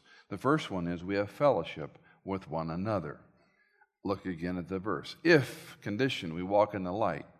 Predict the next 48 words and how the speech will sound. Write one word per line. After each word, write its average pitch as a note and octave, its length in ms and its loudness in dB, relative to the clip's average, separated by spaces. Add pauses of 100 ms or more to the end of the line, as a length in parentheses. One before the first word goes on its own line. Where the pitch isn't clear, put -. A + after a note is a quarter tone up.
(360)
as F#2 220 -6
he A#2 100 -4
himself G#2 640 2 (120)
is C#3 360 2
in C#3+ 360 2
the G2 100 -4
light." C2+ 420 -8 (1080)
First, G#2 400 -2
we G#2+ 140 -2
have A2 160 2
fellowship F#2+ 640 -2 (640)
with G2+ 420 -4
one F2 220 -4
another. G2 480 2 (440)
Now, B2+ 180 8
if A#2+ 240 2
we C3 140 2
look C#3 280 4
at C3 120 6
it A2+ 160 0
just B2+ 280 0
by A#2+ 300 12
isolation, A2+ 640 4
it - 100 -6
seems A#2 300 -2
like G#2 180 4
that G#2+ 140 -2
means F#2+ 200 -6
we G#2 120 -4
have G#2 100 -4
fellowship, E2+ 520 -4
what D#2+ 140 -4
we F#2+ 120 -4
call F2 240 -4
community. D#2+ 640 -8 (340)
But B2+ 180 2
the C3+ 100 4
larger F3+ 340 10
text F3 340 0
of B2 80 -6
First B2+ 240 -4
John, C3 240 2
I G#2 140 6
would C#3 160 0
argue, G2 360 2
is F#2+ 140 -6
talking A#2 420 -2
about G2 540 4